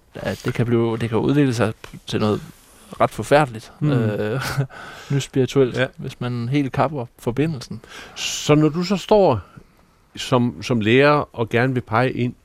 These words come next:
Speaker 2: i traditionen
Speaker 1: Mm.
Speaker 2: og sige til dem, "Kig her, det her, I,
Speaker 1: Mm.
Speaker 2: I, I finder håb." Hvor, hvor peger du så hen?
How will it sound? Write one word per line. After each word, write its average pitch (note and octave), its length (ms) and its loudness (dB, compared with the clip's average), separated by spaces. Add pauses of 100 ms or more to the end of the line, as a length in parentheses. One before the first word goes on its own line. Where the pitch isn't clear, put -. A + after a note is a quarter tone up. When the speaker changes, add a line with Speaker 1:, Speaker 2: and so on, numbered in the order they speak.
(340)
Speaker 2:
i A#2+ 60 -6
traditionen G2+ 800 -2
Speaker 1:
Mm. B2+ 260 -2
Speaker 2:
og G#2 80 -6
sige A#2 340 0
til G#2+ 260 -4
dem, F#2 140 -4 (800)
"Kig G3 200 2
her, D3+ 240 4 (280)
det A#2+ 100 -2
her, C#3 140 2
I, G#2 300 -4 (120)
Speaker 1:
Mm. E3+ 160 -2 (140)
Speaker 2:
I, A2+ 160 0
I A2+ 160 -2
finder G#2+ 260 -2
håb." G2+ 240 -2
Hvor, C#3 120 2
hvor C#3+ 140 -2
peger C#3 260 -2
du A2+ 120 -12
så G#2+ 160 -8
hen? G#2 160 -8